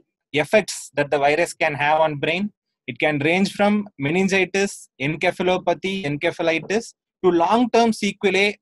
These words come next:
which is not usually studied because such neural invasion happen in severely ill people and they die most often. So the long-term sequelae is not very well studied, but it can happen secondary to immune alterations is what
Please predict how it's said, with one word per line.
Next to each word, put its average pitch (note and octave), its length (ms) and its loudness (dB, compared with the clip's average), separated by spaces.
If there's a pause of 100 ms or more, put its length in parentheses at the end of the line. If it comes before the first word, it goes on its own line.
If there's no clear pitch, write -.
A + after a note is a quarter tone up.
which D3+ 180 -2
is D#3+ 160 -2
not F#3+ 260 0
usually G3+ 540 2
studied F#3 440 0
because F#3+ 400 0 (280)
such - 400 0 (200)
neural G#3 280 4
invasion F3+ 480 0
happen E3 360 -2
in F3 140 -4
severely G#3 560 0
ill F3 320 0
people E3+ 380 -2 (340)
and D3 160 -4
they D#3 100 2
die D#3 280 2
most D#3 340 -4
often. E3+ 420 0 (260)
So E3+ 180 -2
the E3 100 2
long-term G3 540 2
sequelae F#3 560 0
is D3 160 -2
not D3 260 0
very C#3 220 -2
well D#3+ 160 0
studied, D#3 420 -2 (220)
but D3+ 160 0
it E3 140 -8
can G#3+ 280 2
happen G3 460 -2
secondary E3+ 560 -2
to F3 160 2
immune F3 320 -2
alterations D3 760 -2
is C#3+ 140 -6
what C3+ 180 0